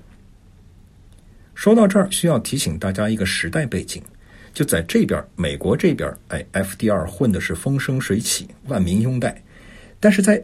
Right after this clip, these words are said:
欧洲啊，也同时崛起了墨索里尼和希特勒，这几个人是同一个时代的。事实上，前两者的崛起就已经使得美国人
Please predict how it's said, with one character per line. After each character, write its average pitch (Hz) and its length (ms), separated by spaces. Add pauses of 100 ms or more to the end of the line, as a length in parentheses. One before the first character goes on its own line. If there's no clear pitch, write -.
(140)
欧 240 240
洲 233 220
啊， - 220
也 85 160
同 175 360
时 - 240
崛 101 240
起 - 240
了 76 140
墨 107 180
索 165 180
里 131 200
尼 85 200
和 110 160
希 - 160
特 156 160
勒， 175 160 (520)
这 240 100
几 - 180
个 78 80
人 82 140
是 - 140
同 - 200
一 151 60
个 160 100
时 165 200
代 151 200
的。 - 80 (1000)
事 - 160
实 170 140
上， 104 200
前 107 280
两 180 200
者 90 140
的 - 120
崛 82 220
起 78 300
就 - 320
已 85 160
经 127 240
使 190 220
得 80 180
美 87 220
国 82 120
人 80 280